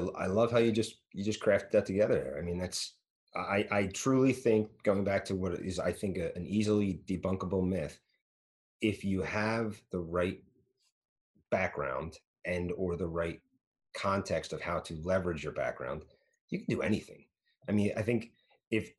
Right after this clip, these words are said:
I'm no Gary Vay-, Vaynerchuk, that guy is, you know, he's an amazing, you know, storyteller, you, you know, wine expert, you name it, you know,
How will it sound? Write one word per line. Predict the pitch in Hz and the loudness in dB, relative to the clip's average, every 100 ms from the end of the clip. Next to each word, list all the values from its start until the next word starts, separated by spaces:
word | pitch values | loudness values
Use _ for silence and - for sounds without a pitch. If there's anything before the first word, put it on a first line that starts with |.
| - | -4
I'm | 104 131 | 0 4
no | 123 117 | 4 4
Gary | 113 101 92 | 6 4 4
Vay-, | 87 87 87 | 0 -4 -4
Vaynerchuk, | 87 76 - - | -4 -4 -8 -4
that | 92 107 | -2 2
guy | 95 82 | 2 2
is, | 78 73 67 - | 0 -4 -6 -10
you | - | -8
know, | 76 67 | -6 -4
he's | - 104 | -2 -2
an | 78 | -2
amazing, | 76 85 87 82 78 76 71 _ | -2 -2 -2 -2 -6 -6 -8 _
you | 82 | -10
know, | 67 64 - _ _ _ _ _ _ _ _ | -8 -8 -12 _ _ _ _ _ _ _ _
storyteller, | - - 104 107 107 110 104 104 104 - - - 104 92 | -6 2 4 4 4 4 6 4 2 0 -6 -14 -10 -2
you, | 101 214 | 4 4
you | - 90 | 4 -2
know, | 65 - - _ _ - | -4 -12 -20 _ _ -2
wine | 98 110 107 | 2 4 2
expert, | 101 - 113 107 - - _ | 0 2 4 4 0 -8 _
you | - 101 101 127 | -6 -4 2 6
name | 120 113 101 | 6 6 4
it, | 98 | 0
you | |
know, | 147 | -2